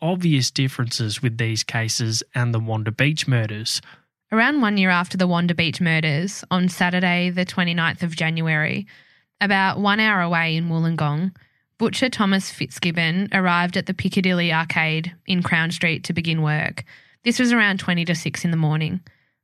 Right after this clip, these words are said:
Speaker 2: While heading into his work in the Gladstone Street end of the arcade, Fitzgibbons noticed a trail of seemingly random objects scattered along the ground, leading to a set of stairs that went down into the basement car park. An odd sight to see in the morning,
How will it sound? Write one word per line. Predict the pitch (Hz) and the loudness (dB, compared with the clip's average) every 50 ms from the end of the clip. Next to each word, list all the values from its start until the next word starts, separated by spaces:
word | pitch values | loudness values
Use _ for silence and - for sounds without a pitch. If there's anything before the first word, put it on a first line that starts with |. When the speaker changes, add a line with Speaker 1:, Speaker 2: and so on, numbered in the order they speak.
| _ | _
Speaker 2:
While | - 202 202 208 | 0 0 2 2
heading | 208 220 214 240 247 | 2 2 2 2 2
into | 254 262 247 - 269 | 2 0 -2 0 0
his | 262 247 - | 0 0 2
work | 196 175 175 175 175 - - | 2 2 4 2 0 0 0
in | 180 180 | 2 2
the | 170 | 2
Gladstone | 170 180 165 165 175 - - 185 170 170 170 | 2 2 0 0 0 -2 -2 0 0 0 0
Street | 170 - - 170 160 160 160 - | -4 -2 0 0 2 2 0 0
end | 170 165 165 165 | -2 -2 0 0
of | 160 160 | -2 0
the | 165 160 160 | 0 0 0
arcade, | 156 160 156 - 165 156 151 151 160 185 - - - _ _ _ _ _ _ | 0 0 0 -2 -2 -2 0 -2 -4 -6 -6 -12 -20 _ _ _ _ _ _
Fitzgibbons | - - 226 214 - - 220 208 233 247 262 247 - | -2 -2 -2 -2 2 0 2 2 2 2 0 0 0
noticed | 226 190 185 185 180 175 175 175 - - - | 2 2 2 2 2 0 0 -2 -4 -6 -2
a | - 190 180 | 0 0 0
trail | - - - 175 170 170 165 165 | 0 0 0 2 2 2 0 0
of | 165 165 160 | -2 -2 -4
seemingly | - - - 185 180 180 185 190 190 196 | -6 -2 0 2 2 4 4 4 4 2
random | 202 190 175 165 170 170 170 180 175 151 | 2 2 2 2 2 2 0 0 0 0
objects | 160 160 160 156 165 156 147 - - | 0 0 0 0 -2 -2 -2 -2 -6
scattered | - - - - - 180 170 175 170 180 | -12 -12 -8 -2 0 0 0 0 0 -2
along | 170 165 165 165 165 | 0 0 0 0 0
the | 165 | -2
ground, | 160 165 160 147 147 143 143 147 170 185 - _ - - - _ _ _ _ _ _ - | -2 0 0 0 0 0 0 -2 -4 -4 -6 _ -18 -20 -20 _ _ _ _ _ _ -4
leading | 214 214 240 254 262 | 0 2 2 2 0
to | 247 - | 0 0
a | 277 254 | 0 0
set | - - 220 214 | 2 0 0 0
of | 214 208 | 0 -2
stairs | 208 - - 175 160 165 160 160 156 156 190 185 | -2 -4 -2 0 0 2 2 2 0 0 -2 -4
that | - - 160 160 | -2 -2 0 2
went | 185 175 175 139 - | 2 2 0 -2 -2
down | 180 170 175 175 175 175 | 0 0 0 2 0 0
into | 175 175 - | -2 -2 -2
the | 175 170 | -2 -2
basement | 160 160 156 160 160 - 170 143 | 0 0 -2 -2 -2 -4 -6 -6
car | 135 - - 139 143 156 | -4 -2 -2 -2 -2 -2
park. | - - 156 - - - - - - - - - _ _ _ _ _ _ - | -2 -4 -4 -4 -4 -6 -8 -10 -14 -18 -20 -20 _ _ _ _ _ _ -4
An | 214 208 214 | -2 0 0
odd | 214 226 240 | 0 0 -2
sight | - - 285 277 269 | 0 0 0 0 2
to | - 240 | 0 -4
see | 220 - 185 175 175 | -2 0 0 0 2
in | 180 | 2
the | 180 | 2
morning, | 175 170 160 160 156 151 151 156 190 | 2 2 0 0 0 0 0 -2 -4